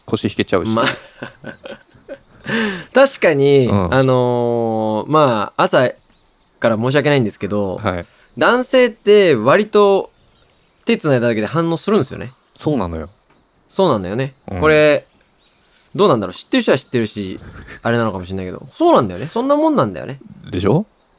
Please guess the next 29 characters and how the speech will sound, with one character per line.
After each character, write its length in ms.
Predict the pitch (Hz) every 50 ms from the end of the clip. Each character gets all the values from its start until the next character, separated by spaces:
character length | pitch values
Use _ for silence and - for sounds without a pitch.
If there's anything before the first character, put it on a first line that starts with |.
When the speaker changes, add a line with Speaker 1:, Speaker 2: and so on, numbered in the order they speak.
| _ _ _ _ _ -
Speaker 2:
で、 360 | - 240 240 151 113 - - -
Speaker 1:
う 60 | 110 104
ん。 300 | 98 95 90 85 87 -
Speaker 2:
た 120 | - 247 247
だ 120 | 196 139
僕 340 | 110 107 147 311 - 311 311
は、 340 | 320 311 262 123 - - _ _ _ _ _ _ _ _ _ _ _ _ _ _ _ _ _ _ _ _ _ _
ま 80 | - 139
あ、 20 |
そ 120 | 131 196 233
れ 200 | 240 214 - - _ -
は 140 | 139 180 -
ど 160 | 143 175 180
っ 40 | - - _ _ _ _ _
ち 120 | - 170 175
で 60 | 175
も 120 | 156 156
い 60 | 156 147
い 40 |
と 80 | - 113
し 80 | - -
て 80 | 107
も、 320 | 98 107 117 107 90 - _ -
Speaker 1:
は 180 | - 104 90
い。 80 | 82 80 _ _ _ _ -
Speaker 2:
僕 300 | - 165 175 - 311 269
は 280 | 294 269 208 117 - - _ _ - - 101
正 140 | 123 196 208
直、 500 | 208 185 180 - - 113 107 101 80 -